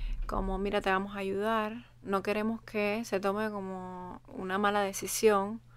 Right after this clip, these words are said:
porque las opciones que tienes es dejar la universidad o quitarte el pañuelo". Recuerdo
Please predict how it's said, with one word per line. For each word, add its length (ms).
porque 540
las 240
opciones 440
que 140
tienes 460
es 260
dejar 500
la 460
universidad 640
o 260
quitarte 540
el 120
pañuelo". 580
Recuerdo 720